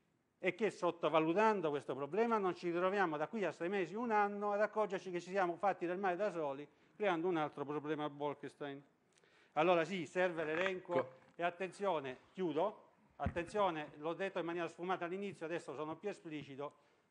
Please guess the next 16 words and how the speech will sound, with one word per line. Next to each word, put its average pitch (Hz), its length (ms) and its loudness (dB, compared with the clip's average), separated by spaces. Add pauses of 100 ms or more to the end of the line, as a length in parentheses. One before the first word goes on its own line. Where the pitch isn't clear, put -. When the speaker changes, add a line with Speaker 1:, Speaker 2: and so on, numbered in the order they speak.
Speaker 1:
tra 190 140 4
le 202 100 2
soluzioni 185 460 -2
che 170 100 0
vengono 175 320 -2
prefigurate 170 840 -2
è 190 100 -4
un 202 160 0
elenco 180 640 0
inserito 180 520 -2
nel 175 140 2
preambolo. 135 760 -4 (1400)
Non 175 120 -8
serve? 196 400 0 (1500)
È 156 120 0
meglio 202 760 4